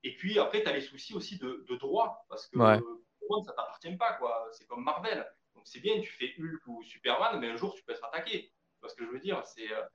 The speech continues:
Speaker 1: c'est
Speaker 2: En
Speaker 1: pas
Speaker 2: ce
Speaker 1: possible.
Speaker 2: moment, en ce moment, est-ce que t'as vendu, justement, euh, des trucs de,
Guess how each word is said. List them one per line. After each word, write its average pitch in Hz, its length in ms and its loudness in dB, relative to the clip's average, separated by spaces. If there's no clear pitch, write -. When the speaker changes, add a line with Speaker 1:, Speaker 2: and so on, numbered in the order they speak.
Speaker 1:
c'est - 220 -12
Speaker 2:
En - 40 -10
Speaker 1:
pas - 100 10
Speaker 2:
ce 139 120 10
Speaker 1:
possible. 151 60 6
Speaker 2:
moment, 156 400 12
en 135 100 6
ce 139 100 -2
moment, 139 200 6
est-ce 156 100 4
que - 80 0
t'as 120 180 8
vendu, 117 440 8
justement, 120 680 8
euh, 104 180 8
des 104 180 6
trucs 127 220 6
de, 113 100 10